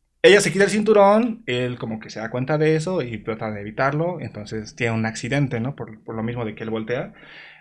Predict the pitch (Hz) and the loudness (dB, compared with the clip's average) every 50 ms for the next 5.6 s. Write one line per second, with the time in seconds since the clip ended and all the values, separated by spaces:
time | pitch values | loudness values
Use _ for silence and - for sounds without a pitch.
0 | _ - 127 117 117 117 117 113 113 113 110 113 113 120 127 123 131 123 113 123 | _ -2 0 2 4 4 4 4 4 2 2 2 2 2 2 0 -2 -2 -2 -2
1 | 117 120 120 - 107 113 110 - - 135 127 127 - 165 160 185 170 151 151 175 | -2 -2 -2 -2 -4 -4 -6 -4 -4 -2 -2 -2 -4 -4 -2 2 4 4 4 2
2 | 180 - 117 113 110 110 - - 117 113 113 - - 110 107 107 107 104 101 104 | 0 -2 -6 -6 -6 -6 -4 -4 -4 -4 -4 -6 -8 -10 -8 -8 -8 -8 -8 -10
3 | 104 104 104 101 104 104 101 - _ 104 107 - - 110 107 110 107 113 110 110 | -10 -10 -10 -12 -12 -14 -18 -20 _ -20 -20 -20 -20 -14 -12 -10 -8 -8 -8 -8
4 | 110 110 110 107 110 110 110 131 - - _ - 123 123 160 165 170 170 175 156 | -8 -6 -6 -6 -6 -6 -8 -10 -12 -16 _ -8 -2 2 4 4 6 6 4 4
5 | 190 180 147 127 113 113 117 117 113 - - | 2 2 2 2 4 4 4 2 2 -2 -8